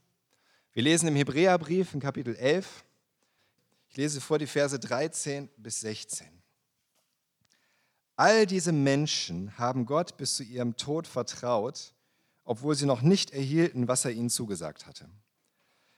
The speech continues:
Doch sie sahen die Erfüllung der Zusagen von fern und freuten sich darauf. Ganz offen sagten sie, dass hier auf der Erde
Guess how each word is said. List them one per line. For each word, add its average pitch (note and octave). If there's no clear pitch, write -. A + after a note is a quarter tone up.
Doch C3
sie D#3
sahen D#3
die F3
Erfüllung F3+
der B2+
Zusagen D3+
von A2+
fern E3
und B2+
freuten B2+
sich F#2
darauf. D2+
Ganz F3+
offen F3
sagten D3
sie, C#3+
dass B2+
hier D3+
auf -
der A2+
Erde C3+